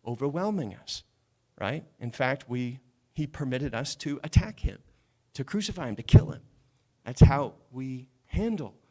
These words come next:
um, unconditional love in this fallen world of ours. Is that in the Anglican tradition? I'm afraid it is, in spades.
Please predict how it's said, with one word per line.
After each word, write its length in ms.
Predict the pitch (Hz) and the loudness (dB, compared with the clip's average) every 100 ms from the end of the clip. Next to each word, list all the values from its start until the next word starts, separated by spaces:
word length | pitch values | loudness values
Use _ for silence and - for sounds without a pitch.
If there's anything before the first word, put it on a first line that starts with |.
| _ - | _ -12
um, 280 | 107 107 101 _ - | -10 -10 -14 _ -4
unconditional 680 | 143 139 127 135 - 120 | -4 -4 -6 -6 -6 -6
love 320 | 127 170 113 78 | -2 -2 -2 -6
in 140 | 113 | -8
this 320 | 117 113 - - _ _ _ - | -6 -8 -10 -14 _ _ _ -8
fallen 340 | 131 117 104 | -4 -4 -4
world 300 | 127 160 143 | -2 0 0
of 100 | 107 | -4
ours. 440 | 95 - - - - _ _ _ _ _ _ _ _ _ _ 196 | -8 -10 -18 -20 -20 _ _ _ _ _ _ _ _ _ _ 6
Is 220 | 214 175 | 8 10
that 180 | 185 185 | 8 8
in 180 | 208 | 6
the 100 | 202 | 8
Anglican 440 | 185 202 208 202 196 | 6 6 2 2 0
tradition? 440 | 196 196 208 226 180 | 2 0 2 0 2
I'm 120 | 196 | 2
afraid 340 | 165 226 254 | 2 2 2
it 120 | 233 | 0
is, 420 | 262 277 185 - - - _ 196 | -2 -2 -6 -8 -14 -20 _ 2
in 140 | 226 | 2
spades. 680 | - 220 240 247 160 - | 2 0 0 -2 -8 -12